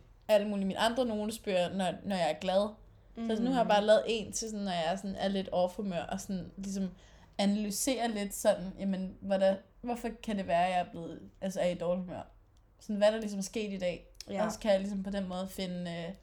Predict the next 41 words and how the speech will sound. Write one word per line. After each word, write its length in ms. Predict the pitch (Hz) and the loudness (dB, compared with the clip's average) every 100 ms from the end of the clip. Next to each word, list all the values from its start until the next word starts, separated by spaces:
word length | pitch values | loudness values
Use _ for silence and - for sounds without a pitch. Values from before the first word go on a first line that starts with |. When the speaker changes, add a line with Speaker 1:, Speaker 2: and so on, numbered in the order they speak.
| - - - - | -20 -20 -20 -10
Speaker 1:
lidt 180 | 226 208 | -6 -6
system 560 | - 202 - 311 311 277 | -6 -4 0 0 2 -2
i, 100 | - | 0
Speaker 2:
Det 100 | 214 | 2
er 40 | |
Speaker 1:
hvad 40 | 196 | 4
Speaker 2:
også 120 | 202 | 6
Speaker 1:
der 40 | 202 | 4
Speaker 2:
en, 60 | |
Speaker 1:
sker. 240 | 202 196 202 | 2 0 2
Speaker 2:
ja, 140 | 208 208 | 2 0
en 140 | 220 | -4
god 100 | 226 226 | -4 -2
måde 160 | 220 | 0
lige 120 | 220 214 | 0 -2
at 40 | |
track 440 | - 202 196 - - | -6 -6 -6 -8 -12
sine 320 | - - 208 | -8 -2 2
Speaker 1:
Ja. 160 | 226 202 | 4 4
Speaker 2:
følelser 400 | 196 196 196 226 | 0 -2 -6 -10
og 60 | |
tanker 360 | - 190 190 208 | -8 -6 -6 -6
på, 280 | 220 208 170 | -8 -10 -10
lige 220 | 226 208 | -10 -10
ved 60 | 214 | -10
at 180 | 208 214 | -12 -14
skrive 280 | - 233 220 | -14 -10 -8
dem 80 | 220 | -6
ned 140 | 214 | -8
og 180 | 214 220 | -10 -14
sådan 140 | 208 214 | -12 -10
noget. 200 | 202 233 | -4 0
Speaker 1:
Og 120 | 220 | 0
sådan 160 | 220 | -2
ligesom, 340 | 202 196 214 196 | -4 -4 -2 0
hvad 140 | 185 | 2
der 100 | 185 | 2
skete 460 | 190 - 233 240 247 | 0 -4 -2 -2 0
på 60 | 233 | 0
den 260 | 220 170 | 0 0
dag, 360 | 175 175 - | 0 0 -2